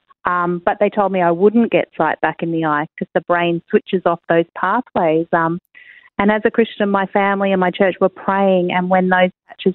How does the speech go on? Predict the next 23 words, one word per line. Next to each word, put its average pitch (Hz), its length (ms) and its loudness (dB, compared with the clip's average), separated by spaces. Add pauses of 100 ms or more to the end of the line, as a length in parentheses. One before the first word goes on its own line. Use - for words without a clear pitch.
came 180 200 2
off 170 220 -2
for 185 80 0
me, 196 260 2
I 185 140 -2
got 190 200 -2
a 175 40 0
miracle, 165 520 -2
and 165 240 -2 (280)
the 190 60 0
doctors 196 380 -2
were 185 120 2
astounded 180 540 -2
that 175 100 0
I 170 100 0
did 180 240 -2
get - 300 0
sight 175 240 -6
back 170 220 -4
in 185 100 -2
that 175 160 0
eye. 165 240 0 (640)
Um, 180 260 -2